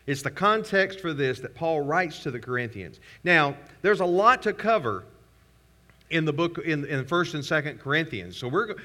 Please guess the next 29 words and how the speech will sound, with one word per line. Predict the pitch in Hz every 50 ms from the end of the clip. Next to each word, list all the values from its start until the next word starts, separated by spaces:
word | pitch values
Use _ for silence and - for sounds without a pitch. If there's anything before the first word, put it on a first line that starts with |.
| - - - -
I, | - 160 -
I | 165 180
just, | 170 214 208 160 -
I'm | - 156 156 151 151 147 151
so | - - 214 220 220
thankful. | - 208 185 185 - 165 151
We're | 143 180 180
gonna | 208 208 202
be | 185 214 190
here | 185 190 180
for | 185 160 151
a | 147
while, | 151 185 202 208 190
but | 170 165 165
I | 160 170
want | 185 208 208
us | 190 -
to | - 190
look | 175 170 180 180 185
at | 156 -
this. | - 160 135 107 - - - - - - - - - _
Within | 139 147 147 156 165 156
the | 147 139
first | - - - 240 254 269 247 - -
three | 233 233 226 226
chapters | - - 208 185 175 160 - - 123 120 113 110
where | 135 165 175
we've | 165 170 170 165 143 135
been, | 147 143 117 95 80